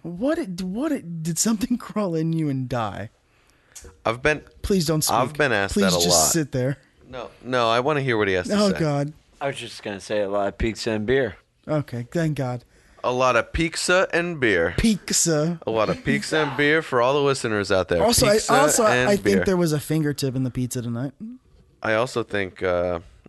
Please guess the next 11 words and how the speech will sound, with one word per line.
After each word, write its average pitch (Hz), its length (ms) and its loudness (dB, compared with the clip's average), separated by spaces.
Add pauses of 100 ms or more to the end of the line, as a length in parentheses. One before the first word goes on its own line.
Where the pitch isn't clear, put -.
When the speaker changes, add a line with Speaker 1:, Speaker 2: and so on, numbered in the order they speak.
Speaker 2:
oh, 85 160 -10 (140)
never 85 140 -14
mind. 76 240 -16 (1500)
Speaker 1:
Yeah. 98 280 -12 (2000)
Speaker 2:
Well, 120 360 0 (260)
so 123 440 0 (1500)
here 113 160 0
we 113 100 0
are. 131 300 0 (360)
Speaker 1:
Yeah. 143 280 -4 (220)
Speaker 2:
Uh, - 80 -4